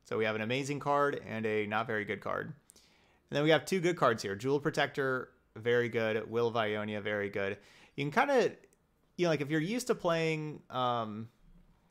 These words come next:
if you're used to playing Legends of Runeterra here, you can kinda see, like, what cards are used a lot in Constructed. You should probably be drafting those kind of thing.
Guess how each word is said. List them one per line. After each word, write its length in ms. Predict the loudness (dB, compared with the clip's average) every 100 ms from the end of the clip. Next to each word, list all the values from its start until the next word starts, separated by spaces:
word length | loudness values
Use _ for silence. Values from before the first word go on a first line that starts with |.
| _ _ _ -20 -20 _ -6
if 80 |
you're 100 | -2
used 180 | -2 -2
to 80 | -2
playing 540 | 0 2 0 -2 -6 -10 _ _ _ -20 _ _ _ _ _
Legends 260 | 4 6 4
of 120 | 4
Runeterra 460 | 2 4 4 6 4
here, 200 | 4 2
you 160 | 0
can 100 | -2
kinda 440 | 0 2 2 0 -2 -8
see, 180 | -2 2
like, 140 | 0
what 260 | 0 -4 0
cards 300 | 2 2 0
are 40 |
used 320 | 0 0 0
a 60 | 2
lot 180 | 4 2
in 80 | 0
Constructed. 560 | -6 -2 -2 2 0
You 60 | -2
should 160 | -4
probably 200 | 0 0
be 120 | 0 0
drafting 380 | 0 0 -2
those 420 | -4 -4 -4 -8 -16 -20 -12
kind 140 | -8 -6
of 80 |
thing. 280 | -4 -6 -6